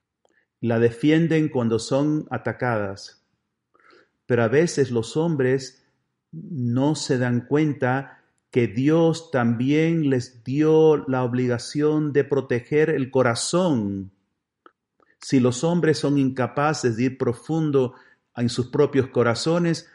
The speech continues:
no pueden proteger los corazones de sus esposas y de sus hijos. Si un sacerdote no conoce su propio corazón, no puede proteger el corazón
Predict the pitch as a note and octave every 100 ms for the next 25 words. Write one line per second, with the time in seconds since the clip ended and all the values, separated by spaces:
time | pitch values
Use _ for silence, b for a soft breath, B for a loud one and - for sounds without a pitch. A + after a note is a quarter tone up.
0 | b - C#3 D#3 G3 G3+ F#3 D3 C3+ B2
1 | C3 B2+ B2 C3 A#2 A2+ B2+ B2 A#2 A2
2 | - G#2 G2+ - C3 B2+ A#2+ A2 A2 G2+
3 | G#2+ A2+ G2+ A#2+ G#2 G#2 G2+ - _ _
4 | _ b b b b - - C3+ C#3 D3
5 | - A#2 A2 C#3+ C3+ A#2 A2+ B2 B2 B2+
6 | C3 A#2+ A#2+ - A2+ - A2 G#2+ G#2+ -
7 | D3 F3 F3 - _ b b b b b
8 | _ _ - E3 A#2+ B2 B2 - C#3 C#3
9 | B2+ B2+ B2+ - _ _ _ _ _ _
10 | _ _ _ B2+ B2 A#2 G#2+ B2+ B2 B2
11 | B2 - A#2+ A#2 - _ A#2+ A2+ A2 -
12 | B2 A#2+ B2 A#2+